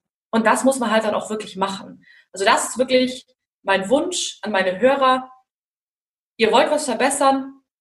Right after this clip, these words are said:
ihr wollt was verändern. Okay, ich gebe euch hier die Tipps an die Hand. Jetzt müsst ihr es nur noch machen.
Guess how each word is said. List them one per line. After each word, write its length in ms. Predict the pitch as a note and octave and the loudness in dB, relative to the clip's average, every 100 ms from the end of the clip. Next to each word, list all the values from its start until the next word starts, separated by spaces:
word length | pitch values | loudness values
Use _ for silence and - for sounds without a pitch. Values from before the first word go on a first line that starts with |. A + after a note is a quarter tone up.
| _ | _
ihr 120 | A3+ G3+ | -6 -2
wollt 200 | A#3 A#3+ | 0 -2
was 160 | - | -4
verändern. 640 | A3 G#3 A#3+ B3 B3 B3 - _ _ | -4 -4 0 2 2 0 -4 _ _
Okay, 300 | G#3 G#3 C4+ D4+ | -10 -2 0 0
ich 120 | A#3+ | -2
gebe 160 | C4 A#3+ | -2 0
euch 140 | A3 | 0
hier 80 | B3+ | -2
die 80 | A3+ | -6
Tipps 220 | A3 - | -6 -6
an 120 | - G#3+ | -6 -6
die 80 | G#3 | -2
Hand. 360 | A#3+ C#4 C4+ - _ _ _ _ _ _ _ _ - | 0 -2 -4 -14 _ _ _ _ _ _ _ _ -4
Jetzt 180 | A3+ A3+ | -2 -2
müsst 160 | A3 | -2
ihr 60 | A3+ | -4
es 40 | |
nur 100 | G3+ | -4
noch 140 | G3 F#3 | -6 -8
machen. 400 | D#3 - - | -16 -18 -20